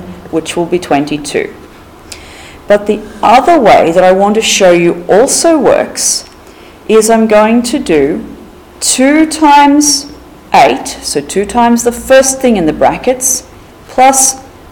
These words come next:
two times three, two times the second thing in the brackets. Two times eight is sixteen, plus two times three is six.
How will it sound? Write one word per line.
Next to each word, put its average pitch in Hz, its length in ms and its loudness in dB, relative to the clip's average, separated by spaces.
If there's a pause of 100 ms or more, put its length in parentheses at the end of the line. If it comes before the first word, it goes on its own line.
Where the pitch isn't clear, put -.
(120)
two 208 260 -2
times 202 580 -4
three, 214 320 0 (920)
two 151 260 -4
times 151 400 -4
the 190 80 -10
second 247 460 0
thing 139 260 -2
in 110 80 -4
the 92 80 -4
brackets. - 800 -4 (2000)
Two 247 280 -2
times 190 360 -2
eight 151 240 4
is 147 140 -6
sixteen, - 960 -2 (400)
plus - 500 0 (280)
two 285 240 -4
times 165 500 -4
three 143 240 -2
is - 160 -6
six. - 560 -2